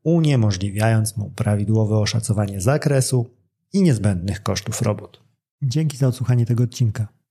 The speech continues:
Jeżeli chcesz się ze mną skontaktować, możesz napisać na biuro małpa kancelariamroz kropka p l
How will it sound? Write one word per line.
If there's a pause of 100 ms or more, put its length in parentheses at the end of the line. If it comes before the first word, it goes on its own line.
(140)
Jeżeli
chcesz
się
ze
mną
skontaktować,
możesz
napisać
na
biuro
małpa
kancelariamroz
kropka
p
l